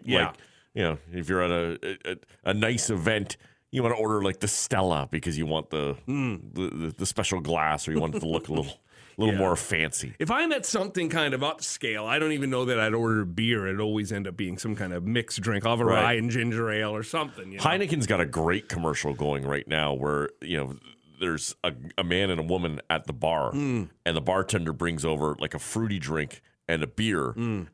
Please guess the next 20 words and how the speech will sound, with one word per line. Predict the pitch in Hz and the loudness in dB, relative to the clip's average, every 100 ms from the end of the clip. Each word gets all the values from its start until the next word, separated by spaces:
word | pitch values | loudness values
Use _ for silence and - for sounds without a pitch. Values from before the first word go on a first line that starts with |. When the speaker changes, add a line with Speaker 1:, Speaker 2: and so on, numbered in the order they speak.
| - | 0
Speaker 2:
and | 95 | 2
automatically | 117 135 123 117 98 92 | 2 2 0 0 0 0
hands | 92 104 104 101 87 - - | 2 2 0 -2 -2 -4 -6
the | 90 | -6
beer | 71 104 110 | -2 0 2
to | 98 | 2
the | 85 | 0
guy | 76 98 87 76 73 76 | 2 2 4 2 0 -2
and | 71 | -8
the | |
fruity | - 98 95 80 | -6 -2 0 0
drink | 87 82 | -2 -2
to | 80 | -2
the | 76 | -2
g-, | - - | -4 -8
woman, | 101 110 - 95 | -2 0 2 0
Speaker 1:
Right. | 90 - _ _ 110 | -2 -8 _ _ 0
Speaker 2:
and | 101 | 2
then | 98 95 | 2 2
they | 92 90 | 2 0